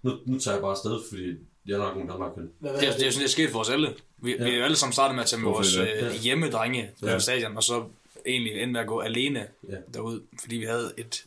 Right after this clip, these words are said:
Speaker 3: nyt fællesskab.
Speaker 1: Jeg kan da ikke huske, hvornår jeg sidst har spurgt nogen, om de tog afsted. De tager da bare afsted, fordi
Speaker 3: Ja.
Speaker 1: der er altid, der er altid en, man kender.
Speaker 2: Mm.
Speaker 1: Eller kommer til at kende, jo.
Speaker 2: Se, men i, i forhold til det, I siger med, at, at det er blevet nemmere at komme ind i fællesskabet. Det, jeg oplevede, da jeg var, øh, fjorten, femten, og så begyndte at komme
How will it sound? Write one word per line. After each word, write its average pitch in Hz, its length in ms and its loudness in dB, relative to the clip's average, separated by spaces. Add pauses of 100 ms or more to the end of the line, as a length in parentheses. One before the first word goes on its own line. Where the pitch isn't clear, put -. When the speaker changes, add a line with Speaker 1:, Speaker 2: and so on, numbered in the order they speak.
Speaker 3:
nyt 147 300 -2 (120)
fællesskab. - 360 -2 (380)
Speaker 1:
Jeg 113 100 -2
kan - 20 0
da 110 60 2
ikke 113 120 0
huske, 117 120 -6
hvornår 98 120 -4
jeg 101 60 -4
sidst - 140 -6
har - 60 -6
spurgt 101 260 -2
nogen, 90 200 -6
om 82 120 -8
de 87 180 -12
tog - 80 -10
afsted. 95 200 -4
De 98 80 -2
tager 98 120 -6
da - 60 -8
bare 95 80 -6
afsted, 107 340 -4
fordi 104 120 -4
Speaker 3:
Ja. 120 100 -2 (460)
Speaker 1:
der - 80 0
er - 40 6
altid, 135 320 4
der 127 60 4
er 123 40 4
altid 139 260 2
en, 131 80 2
man - 100 -2
kender. 101 200 0 (380)
Speaker 2:
Mm. 156 360 -12
Speaker 1:
Eller 107 100 0 (320)
kommer - 140 0
til 131 120 2
at 131 60 0
kende, 98 180 0
jo. 90 60 2 (220)
Speaker 2:
Se, 156 120 4
men 147 100 0 (340)
i, 147 120 -4
i 135 40 -12
forhold 165 220 2
til 147 100 -6
det, 151 60 -2
I 143 120 -2
siger 165 180 0
med, 151 80 2
at, 135 140 -2
at 120 140 -6
det 120 100 -8 (220)
er 123 40 -10
blevet 123 200 -8
nemmere 139 560 0
at - 60 -14
komme 123 220 -8
ind 131 120 -6
i - 20 -12
fællesskabet. 131 460 -6 (1040)
Det, 156 140 4
jeg 160 120 6
oplevede, 156 340 2
da 113 60 2
jeg 127 140 0
var, 120 300 0
øh, 101 440 -12
fjorten, 113 300 -10
femten, 123 320 -10
og 110 60 -8
så 123 140 -10
begyndte 120 240 -10
at 120 60 -10
komme 123 260 -8